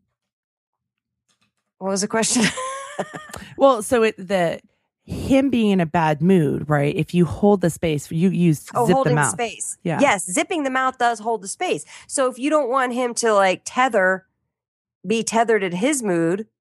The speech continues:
Speaker 1: you got, you wanna hold the space of the good mood, you generally have to shut up.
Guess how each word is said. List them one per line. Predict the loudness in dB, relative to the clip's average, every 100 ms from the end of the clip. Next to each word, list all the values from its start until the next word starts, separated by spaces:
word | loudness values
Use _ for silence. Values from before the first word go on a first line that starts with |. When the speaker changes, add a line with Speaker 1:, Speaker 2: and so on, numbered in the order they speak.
| _ _ _ _ _ -8
Speaker 1:
you | -4 2
got, | 2 0 -4
you | 0
wanna | 2 2
hold | 2 0 0
the | -4
space | 0 0 0
of | -4
the | 0
good | 0 0
mood, | 0 0 0 -2 -6
you | -4 -2
generally | 0 4 4 4 2
have | -2 -6 -6
to | -4
shut | 0 2 2
up. | 2 0